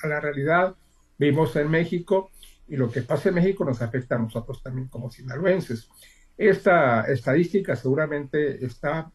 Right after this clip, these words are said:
vigente en otros países, eh, del mundo, no únicamente de América, y seguramente esto le va a pegar. ¿En qué porcentaje? Pues no sabemos, a lo mejor en nada, a lo mejor en mucho,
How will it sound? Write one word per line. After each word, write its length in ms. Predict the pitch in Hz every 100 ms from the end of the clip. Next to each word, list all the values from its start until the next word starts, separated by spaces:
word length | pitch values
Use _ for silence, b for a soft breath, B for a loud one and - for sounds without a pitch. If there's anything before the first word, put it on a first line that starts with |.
| -
vigente 480 | - 131 143 143 151
en 100 | 139
otros 360 | 131 135 131 -
países, 540 | 127 123 131 135 127
eh, 180 | 123 107 - - -
del 220 | 123 139
mundo, 500 | 196 175 156 160 214
no 80 | 131
únicamente 540 | 127 131 135 131 127
de 100 | 139
América, 600 | 135 147 143 147 160 175 b b b b
y 80 | -
seguramente 640 | 147 143 170 160 151 160
esto 260 | 131 - 143
le 100 | 120
va 340 | 123 143 127
a 100 | 110
pegar. 440 | - 127 120 131 131 - - - _ - - - -
¿En 100 | 135
qué 100 | 151
porcentaje? 580 | 143 170 165 - 165 180
Pues 180 | 175 127
no 100 | 175
sabemos, 400 | 185 190 214 170
a 60 |
lo 60 | 139
mejor 240 | 117 151
en 120 | 165 147
nada, 220 | 226 262
a 40 |
lo 80 | 165
mejor 240 | 113 127
en 100 | 165
mucho, 440 | 151 185 170 170